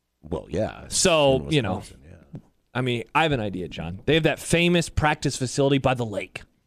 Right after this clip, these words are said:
Speaker 2: Just play in there.
Speaker 1: Ooh, they could play in there.
Speaker 2: Yeah, play in the famous practice facility by the lake.
Speaker 1: Imagine all the great views.
Speaker 2: Mm-hmm.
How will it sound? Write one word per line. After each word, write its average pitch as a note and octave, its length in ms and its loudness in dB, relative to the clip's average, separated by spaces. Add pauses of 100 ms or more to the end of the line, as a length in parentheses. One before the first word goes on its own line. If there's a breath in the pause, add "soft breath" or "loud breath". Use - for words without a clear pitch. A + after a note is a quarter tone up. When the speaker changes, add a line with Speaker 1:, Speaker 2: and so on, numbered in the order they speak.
(160)
Speaker 2:
Just G#3 180 -2
play G#3 180 4
in F#3+ 100 2
there. F#3 340 4
Speaker 1:
Ooh, A#2 200 2
they G#2+ 100 0
could - 200 -2
play C#3+ 240 2
in E3 160 2
there. G#3 340 -2
Speaker 2:
Yeah, A2 140 0
play D3+ 280 4
in D#3 60 4
the C#3 100 2 (120)
famous C#3+ 320 2
practice C3+ 440 0
facility B2 400 2
by G#2+ 220 2
the F#2+ 100 -4
lake. D2 360 -10
Speaker 1:
Imagine E3+ 320 -2
all F#3+ 100 2
the F#3+ 80 2
great E3+ 300 2
views. D#3+ 720 -2
Speaker 2:
Mm-hmm. G#2+ 300 -2